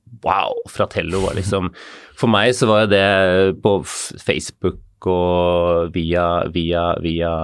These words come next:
um, Watchville-app en, eh, det var en av de store sidene.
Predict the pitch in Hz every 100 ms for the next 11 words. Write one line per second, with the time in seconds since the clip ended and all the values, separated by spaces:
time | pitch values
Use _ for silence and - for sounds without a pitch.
0 | 82 82 80 82 87 - - - 87 85
1 | 80 - - _ _ 92 87 85 82 82
2 | 78 _ _ - 101 85 92 - 87 85
3 | 98 113